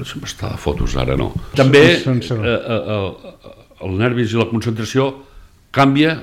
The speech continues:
Speaker 1: se-, segons el teatre allà on vas. No és el mateix fer una representació en un centre cívic de Montilivi o de l'Onyar o d'allà on sigui que anar a un teatre de sala o anar a un auditori o anar. Clar, és molt diferent, eh?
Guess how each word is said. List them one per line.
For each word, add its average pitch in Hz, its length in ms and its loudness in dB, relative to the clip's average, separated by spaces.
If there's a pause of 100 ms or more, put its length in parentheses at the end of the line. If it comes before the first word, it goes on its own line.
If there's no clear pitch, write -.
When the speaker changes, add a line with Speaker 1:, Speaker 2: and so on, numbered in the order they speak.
Speaker 1:
se-, - 260 -10
segons 123 420 4
el 131 140 4
teatre 135 240 6
allà 120 160 4
on 110 80 4
vas. 80 240 -2 (840)
No 101 140 0
és 98 100 -2
el 110 80 2
mateix 120 440 2 (100)
fer 110 100 2
una 107 140 2
representació 104 580 0
en 107 80 2
un 98 100 0
centre 98 360 -6
cívic 123 340 -2
de 95 80 -2
Montilivi 101 640 0 (580)
o 92 320 -2
de 92 140 -4
l'Onyar 110 380 4 (100)
o 98 100 2
d'allà 101 220 2
on 107 100 0
sigui 135 360 0 (440)
que 101 80 -4
anar 98 220 2 (100)
a 98 140 -2
un 101 120 2
teatre 95 360 2
de 80 60 -6
sala 127 260 0
o 92 60 -2
anar 95 260 -2
a 95 80 -2
un 95 100 -2
auditori 95 600 0
o 82 120 -4
anar. 90 220 -4 (1000)
Clar, - 160 -10 (280)
és - 220 -14
molt 104 240 0
diferent, 117 320 0
eh? 120 100 -4